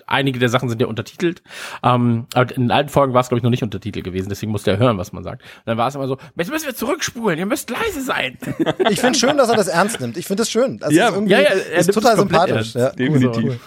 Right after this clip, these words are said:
Speaker 1: Und es
Speaker 3: Definitiv.
Speaker 1: wird, aber das, das liegt, glaub ich, auch einfach an der Art meines Sohnes, weil er ist halt ein, er ist halt Arthur Spooner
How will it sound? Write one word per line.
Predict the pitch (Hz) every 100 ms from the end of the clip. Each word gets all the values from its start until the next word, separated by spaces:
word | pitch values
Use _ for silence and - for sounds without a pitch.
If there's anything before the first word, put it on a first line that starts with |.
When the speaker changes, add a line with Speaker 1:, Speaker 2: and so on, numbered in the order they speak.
| - - 170
Speaker 1:
Und | 180
es | 220
Speaker 3:
Definitiv. | 185
Speaker 1:
wird, | 202 240 147
aber | 143
das, | 160 - -
das | 151
liegt, | 156 170
glaub | 156
ich, | 151
auch | 139 139
einfach | 139 127
an | 123 120 -
der | 123 -
Art | 117 143 -
meines | 117 117 -
Sohnes, | - 175 240 -
weil | 117
er | 110
ist | -
halt | 113 -
ein, | 113 - _ _ _ _ _ _ _ -
er | -
ist | -
halt | -
Arthur | - 143 - 131
Spooner | - - 151 190 214 247 277